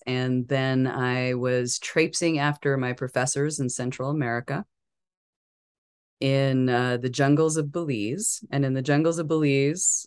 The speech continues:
uh, I discovered a naturopathic physician who is studying with a Mayan shaman at the same time that she was working with a number of universities back in the States, correct,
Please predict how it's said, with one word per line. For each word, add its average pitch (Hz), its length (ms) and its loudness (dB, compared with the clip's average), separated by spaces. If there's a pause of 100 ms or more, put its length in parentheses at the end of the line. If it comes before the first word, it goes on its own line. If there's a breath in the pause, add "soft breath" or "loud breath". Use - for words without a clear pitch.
(120)
uh, 120 600 -4 (760)
I 127 720 2
discovered 143 640 0
a 127 140 -2
naturopathic 143 640 -2
physician 131 520 -2
who 147 220 -2
is 120 160 -2
studying 135 440 0
with 127 140 -4
a 120 60 -2
Mayan 123 400 0
shaman 127 640 -2 (640 soft breath)
at 135 140 -2
the 135 80 0
same 147 340 4
time 147 300 2
that 117 200 -4
she 143 140 -4
was 127 160 -4
working 139 340 2
with 131 140 0
a 127 60 0
number 135 280 2
of 127 80 -2
universities 131 720 0
back 123 260 0
in 123 100 -2
the 117 80 -4
States, - 640 -2
correct, 131 440 -2